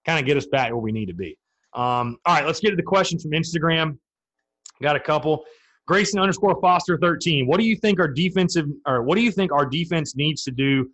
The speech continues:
to stop them from scoring a lot of points? Re-, tackle. I mean, just really play assignment football and tackle. Do the simple, do the, the simplest things correctly. Do the little things. That's really what it comes down to. Um,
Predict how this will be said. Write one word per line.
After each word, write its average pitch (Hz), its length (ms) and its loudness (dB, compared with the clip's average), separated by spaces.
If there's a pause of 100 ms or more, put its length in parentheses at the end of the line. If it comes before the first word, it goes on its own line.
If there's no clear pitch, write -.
(200)
to 127 80 -4
stop 147 300 2
them 135 140 -4
from 127 120 -4
scoring 139 340 -2
a 127 40 -2
lot 123 140 0
of 113 140 -4
points? - 460 -2 (640)
Re-, 110 300 -4
tackle. 131 400 0 (100)
I 120 40 -8
mean, 123 120 -2
just 123 180 -4
really 165 640 2 (200)
play 175 220 2
assignment 160 500 -2
football 151 340 0
and 110 200 -6
tackle. 95 500 -8 (260)
Do 165 120 2
the 185 100 2
simple, 143 420 -2 (260)
do 233 160 4
the, 277 100 2 (200)
the 160 100 0
simplest 202 560 0
things 170 260 0
correctly. 127 540 -4
Do 143 60 2
the 160 100 4
little 139 220 2
things. - 420 -14
That's 127 140 -6
really 160 120 2
what 139 120 2
it - 60 -10
comes 110 180 -4
down 101 220 -6
to. - 760 -16
Um, 147 460 -2